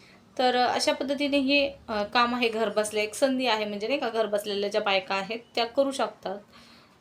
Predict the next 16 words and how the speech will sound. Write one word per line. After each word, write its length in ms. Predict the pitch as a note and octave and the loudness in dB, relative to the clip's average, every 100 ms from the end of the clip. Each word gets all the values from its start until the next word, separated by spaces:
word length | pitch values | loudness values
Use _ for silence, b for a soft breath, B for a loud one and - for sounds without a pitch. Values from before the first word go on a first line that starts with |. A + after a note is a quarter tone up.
| - | 0
तर, 160 | A#3 | 2
अ, 220 | A#3 A#3 A3+ G#3 _ _ - | 4 2 0 -4 _ _ -14
म्हणजे 280 | G#3+ A#3+ C4 | -6 2 4
मी 180 | B3+ C4+ | 4 2
तर 60 | C4+ | 0
सध्या 300 | C4 B3+ B3 | -2 0 0
घेतलेलं 380 | A#3+ B3+ B3 B3 | 2 2 2 4
आहे 160 | A3 | 2
करायला 380 | G3+ G#3 F#3+ G3 | 2 2 4 4
आणि 120 | A3 | 2
मला 200 | A#3 B3 B3+ | 0 -2 -2
छान 200 | - C#4+ | 0 2
वाटत 300 | C#4+ B3 B3 | 2 0 -2
आहे. 240 | A#3+ B3 D#4+ B B B - | -2 -2 -4 B B B -4
तर 120 | B3 | -2
मी, 280 | C4 D#4+ | 2 0